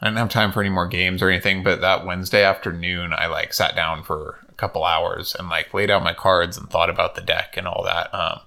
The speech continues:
just trying to really, like, prioritize my ratios and, like, um, consider everything, right? Like, ice, resource curve, uh, threat density, you know, potency, card flexibility, functionality, you know, like,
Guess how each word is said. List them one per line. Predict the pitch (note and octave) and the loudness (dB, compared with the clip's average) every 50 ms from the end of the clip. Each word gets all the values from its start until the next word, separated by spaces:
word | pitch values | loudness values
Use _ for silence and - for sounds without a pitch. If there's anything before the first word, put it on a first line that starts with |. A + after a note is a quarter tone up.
| _ - - - - - _ | _ -20 -18 -18 -18 -20 _
just | - - D#3 D3+ C3 - | -2 0 2 2 2 4
trying | - E3 C3+ B2+ A#2+ | 6 6 6 6 6
to | A2 | 4
really, | G#2 A2 A2 G#2+ G#2+ G#2 | 4 4 6 6 6 6
like, | G2 F#2+ E2+ E2 D#2 - - - _ _ - - - - - _ _ _ _ | 6 6 2 2 -2 -4 -10 -18 _ _ -20 -20 -20 -20 -20 _ _ _ _
prioritize | - C3 B2 A#2+ A2+ G#2+ G2 A2+ G2 F2+ - | 4 6 6 6 6 4 4 4 2 2 2
my | G#2 F2 | 2 2
ratios | E2 F2 G2 G#2 G2+ F#2 - - G#2+ F#2+ F2 F2 F2 F2 F2+ E2 - | 4 4 4 4 4 4 4 4 4 4 2 2 2 0 -2 -4 -4
and, | F2+ F2+ | -4 -2
like, | F2 E2+ E2+ E2 - - - - _ _ - | 0 2 2 2 0 -4 -14 -20 _ _ -12
um, | G#2+ G#2+ F2+ D#2+ D2 D2 D#2 D#2+ _ _ _ - _ | -6 -2 0 0 0 -2 -8 -16 _ _ _ -16 _
consider | - C3 B2 G#2+ - A#2 A#2+ G#2 - | 2 2 4 6 6 6 6 6 4
everything, | - - F2 F#2+ F#2 E2 - - E2 E2 | 4 2 2 2 0 -2 -2 -4 -6 -4
right? | E2+ F2 F2+ - - - | -2 -2 -2 -2 -4 -10
Like, | - - _ _ _ _ - _ _ _ _ - | -14 -14 _ _ _ _ -20 _ _ _ _ 4
ice, | C3 B2+ A2+ G2 - - - | 4 6 4 4 0 -2 -4
resource | A2 A2+ A#2 G#2 - - A2+ G2 F2 - | -2 0 0 2 2 4 4 4 4 2
curve, | - - G#2+ F#2+ F2 E2 E2+ - - - - | 2 4 4 6 4 4 2 -2 -10 -14 -2
uh, | - F#2 F2+ D#2+ D2+ - - - | 0 2 4 4 2 0 -4 -14
threat | - - - B2 G#2 - - F#2+ | -16 0 4 4 4 4 2 0
density, | G2 G2 F#2 F2 - - - - F#2 F#2 F#2 F2+ E2+ E2 F2+ F2+ - _ | 0 0 0 0 -4 -8 -6 -6 -4 -2 -2 -2 0 0 -2 -4 -6 _
you | - B2+ G#2 F#2 | -6 -4 -2 0
know, | F2 D2+ E2+ - _ _ | 0 -2 -4 -8 _ _
potency, | - - D3 C3 - - F#2+ F#2 - - - E2+ E2+ D#2+ E2+ F2+ | 0 4 4 4 2 0 -4 -2 -2 0 2 0 0 0 -2 -6
card | F2+ - - A2 G2+ G2 F#2+ F#2 F2+ F#2 - | -10 -4 2 4 4 6 6 4 2 -2 0
flexibility, | - A2 G2 - - F#2+ F#2+ G#2 G#2 F#2+ F2+ E2+ E2+ D#2+ | 0 0 2 2 -4 0 2 4 4 4 4 2 0 -2
functionality, | - - G2+ F#2+ - - - F#2 F2+ F2+ F2+ - | 0 -2 0 0 0 0 0 2 0 0 0 0
you | F#2+ F#2 | 0 0
know, | F#2 F2+ | 2 2
like, | F2+ F2+ F2+ F2 - | 2 2 2 0 -2